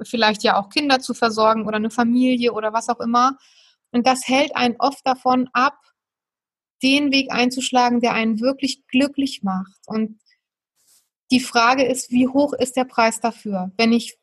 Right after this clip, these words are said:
wirklich mich nicht traue, diesen Schritt zu gehen und jahrzehntelang einen großen Teil meiner Lebenszeit damit verbringe,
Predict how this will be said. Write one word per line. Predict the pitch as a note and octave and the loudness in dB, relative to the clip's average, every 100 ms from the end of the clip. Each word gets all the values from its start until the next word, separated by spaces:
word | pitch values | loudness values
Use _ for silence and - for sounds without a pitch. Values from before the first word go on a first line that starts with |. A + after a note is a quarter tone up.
| _ | _
wirklich | A3+ C4 C#4+ C#4+ C#4+ D4 D4 - | 0 2 2 0 -2 -2 -4 -2
mich | B3 B3+ | 0 2
nicht | B3 A#3+ - - | 2 0 -4 -16
traue, | - A#3+ A#3 B3+ C#4+ D4 | -6 0 2 4 2 0
diesen | B3+ B3+ B3+ | -2 0 0
Schritt | - C4+ C4+ - | 0 -2 -4 -6
zu | B3+ | -8
gehen | A3+ B3 B3 A#3+ A#3+ B3+ - _ _ _ _ | -2 0 2 2 0 -4 -8 _ _ _ _
und | B3 A#3+ A#3+ A#3 | 4 4 4 0
jahrzehntelang | A#3 A3+ A3 A3 - D4 C#4+ D4 D#4 - D#4 C4 A3+ A#3 B3 C4+ _ _ _ - | -2 0 0 -4 -4 2 2 2 -2 -4 0 2 2 0 -4 -6 _ _ _ -4
einen | A3+ A3+ A3+ | 0 0 -2
großen | A3+ B3+ C4+ D#4 - E4 | 0 2 4 2 -2 -10
Teil | - B3 A#3+ | -4 0 0
meiner | A#3 A3+ A3 | 0 -2 -2
Lebenszeit | A3 A#3 C#4 C#4 B3+ - - G#3+ G#3 G#3 G#3+ | 0 0 0 0 -2 -8 -6 -4 -2 -4 -2
damit | A3 A3 B3 - | 0 0 -2 -4
verbringe, | - A3 G#3 G#3+ C4 C#4 G#3 A3+ C4+ | -6 -4 -4 0 2 2 2 -2 -4